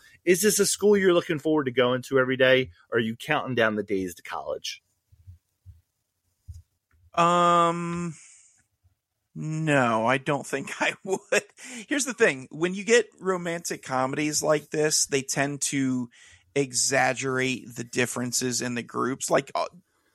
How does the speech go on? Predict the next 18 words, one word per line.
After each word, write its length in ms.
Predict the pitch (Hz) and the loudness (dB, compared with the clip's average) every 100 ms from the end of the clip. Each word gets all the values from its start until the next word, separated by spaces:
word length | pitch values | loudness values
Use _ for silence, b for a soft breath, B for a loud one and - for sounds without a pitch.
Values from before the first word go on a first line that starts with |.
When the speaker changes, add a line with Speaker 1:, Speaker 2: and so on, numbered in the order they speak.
| _ | _
Speaker 2:
by 160 | 185 196 | 4 6
all 160 | 233 208 | 4 0
means, 440 | 160 135 123 123 | -4 -8 -10 -4
like, 180 | 127 131 | -2 0
at 120 | 139 | -2
least 220 | 147 135 | -2 -4
my 220 | 131 127 123 | -2 0 0
high 200 | 127 120 | -2 -2
school 300 | - 127 120 | -2 -2 -4
experience, 840 | - - 123 120 123 117 - - b b b b b - | -4 -6 -4 -2 -2 -2 -4 -4 b b b b b 2
there 160 | 156 147 | 4 6
were 260 | 151 143 | 6 6
different 480 | 127 135 127 127 117 | 4 0 0 -6 -6
groups 380 | 120 123 120 120 | -2 -2 -2 -4
and 120 | 117 | -6
cliques 300 | - 120 - | -4 -4 -4
and 120 | 110 | -4
stuff, 280 | - 117 | -2 -2